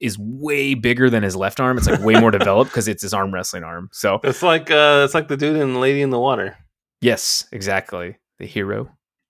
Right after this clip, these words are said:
Speaker 1: I like that movie. I know you don't really like that movie, but I do. Um, yeah, I just figured since you, you just know facts about every sport, I was like,
Speaker 2: Yeah,
Speaker 1: "I wonder if you
Speaker 2: I,
Speaker 1: do."
Speaker 2: I apologize. I don't know shit about arm wrestling
Speaker 1: <laughs>
Speaker 2: other than Over the Top and Sarah Bachman.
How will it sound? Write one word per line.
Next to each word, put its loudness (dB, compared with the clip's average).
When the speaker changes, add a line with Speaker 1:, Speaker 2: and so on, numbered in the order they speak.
Speaker 1:
I -4
like -4
that -10
movie. -12
I -6
know 0
you 0
don't -6
really -10
like -14
that -20
movie, -20
but -16
I -20
do. -20
Um, -2
yeah, -2
I 2
just 0
figured 2
since -4
you, 0
you -6
just -6
know -6
facts -4
about -8
every -10
sport, -8
I -6
was 2
like, 6
Speaker 2:
Yeah, 4
Speaker 1:
"I 0
wonder 4
if 4
you 2
Speaker 2:
I, 4
Speaker 1:
do." 2
Speaker 2:
I 2
apologize. 0
I 2
don't 2
know -2
shit -6
about -2
arm 0
wrestling 2
Speaker 1:
<laughs> -
Speaker 2:
other 2
than -2
Over 2
the -2
Top 4
and -8
Sarah -6
Bachman. -16